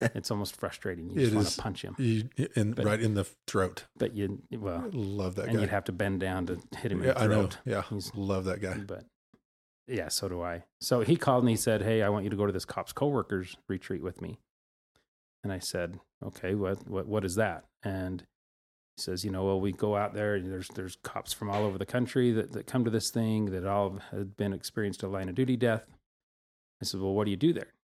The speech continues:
Speaker 1: And he's like, "Well, we have a debriefing." And I said, "Nope, I'm not going." Um, I had a debriefing at the sheriff's office that I absolutely hated. I thought it was horribly done, and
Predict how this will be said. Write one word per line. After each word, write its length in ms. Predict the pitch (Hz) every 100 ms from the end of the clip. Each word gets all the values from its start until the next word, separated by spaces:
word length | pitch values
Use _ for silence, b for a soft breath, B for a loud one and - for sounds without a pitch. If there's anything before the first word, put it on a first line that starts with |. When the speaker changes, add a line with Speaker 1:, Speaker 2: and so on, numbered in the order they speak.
| 127
Speaker 1:
And 120 | 101
he's 140 | 95
like, 180 | 95 -
"Well, 140 | 123
we 80 | 113
have 160 | 110 107
a 40 |
debriefing." 640 | 117 120 117 107 - 104 110
And 80 | 87
I 60 |
said, 220 | 87 101
"Nope, 220 | 101 98 -
I'm 1080 | 101 - _ _ _ _ _ _ _ _ - -
not 160 | 107
going." 280 | 104 90 98 - _ _ _ _ _
Um, 360 | 113 101 98 98
I 60 | 95
had 160 | 113
a 40 | 98
debriefing 440 | 98 113 107 107
at 60 | 98
the 60 |
sheriff's 340 | 95 135 131 -
office 320 | 95 104 -
that 120 | 117
I 120 | 92 -
absolutely 1000 | 101 101 - 113 101 104 - 104 101 - _
hated. 460 | - - 87 87 - _ _ _ _ _ -
I 60 |
thought 200 | 101 95
it 80 | 92
was 200 | 90 82
horribly 440 | - 123 113 104 104
done, 380 | 104 104 107 110
and 240 | 113 95